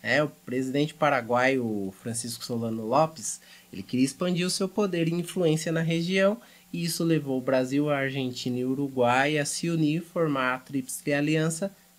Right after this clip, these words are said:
e enfrentar o Paraguai, né? O Paraguai queria passar ali pelo território do Uruguai, dominar aquele território e pegar aquela parte da Bacia do Prata ali pra eles, né? E aí vai ter consequências.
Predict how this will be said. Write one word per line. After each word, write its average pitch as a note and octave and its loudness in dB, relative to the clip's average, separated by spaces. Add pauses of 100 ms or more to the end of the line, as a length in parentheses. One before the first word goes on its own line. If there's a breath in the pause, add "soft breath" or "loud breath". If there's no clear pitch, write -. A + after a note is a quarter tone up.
(140)
e D3 -2
enfrentar C#3 -6
o A#2 -6
Paraguai, G#2+ -10
né? F#2+ -14
O - -20
Paraguai G2+ -6
queria A#2 -8 (340 loud breath)
passar G2+ -12
ali G#2 -8
pelo G#2+ -10
território G#2+ -10
do A2 -8
Uruguai, A2 -6
dominar A#2 -6
aquele A#2 -8
território C#3+ -6 (400 loud breath)
e E3 -8
pegar D#3 -8
aquela D3+ -10
parte C3+ -8
da C3+ -4
Bacia C3 -4
do C3 -8
Prata A2+ -8
ali G#2+ -10
pra A2+ -10
eles, E2+ -14 (100)
né? C#3+ -6 (420 loud breath)
E D#3 -4
aí D#3 -2
vai C#3 0
ter A#2+ -6
consequências. F3+ -4